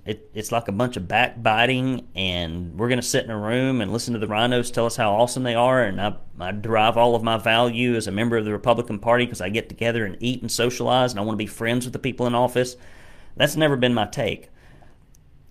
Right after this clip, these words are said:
I want people in office that are going to actually vote and push for conservative policy, even if they don't get the pac money from the corporations.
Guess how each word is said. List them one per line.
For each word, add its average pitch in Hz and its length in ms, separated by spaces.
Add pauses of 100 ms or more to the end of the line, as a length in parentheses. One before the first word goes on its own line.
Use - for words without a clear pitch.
I 135 100
want 156 200
people 147 240
in 143 80
office 107 400 (720)
that 117 120
are 117 80
going 117 340
to 104 280
actually 113 440
vote 101 520
and 92 160
push 113 240
for - 160
conservative 110 560
policy, 98 600
even 131 400
if 107 140
they 95 120
don't 107 320
get 120 180
the - 60
pac 104 340
money 101 240
from 101 180
the 98 40
corporations. - 840